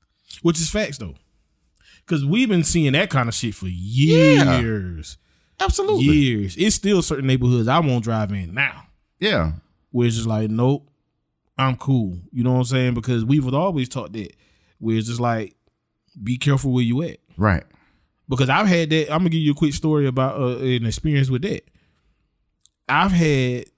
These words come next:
Speaker 1: recently, this was in the last two years,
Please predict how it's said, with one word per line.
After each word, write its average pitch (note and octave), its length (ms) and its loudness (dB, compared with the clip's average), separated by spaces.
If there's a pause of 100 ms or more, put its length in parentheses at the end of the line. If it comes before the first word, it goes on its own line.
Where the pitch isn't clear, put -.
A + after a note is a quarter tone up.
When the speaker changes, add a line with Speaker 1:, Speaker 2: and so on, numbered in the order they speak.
(440)
Speaker 1:
recently, C3 840 0 (680)
this G#3+ 200 -2
was F3+ 100 0
in E3 140 2
the D3+ 80 0
last D#3 340 0
two E3+ 140 0
years, E3+ 500 -2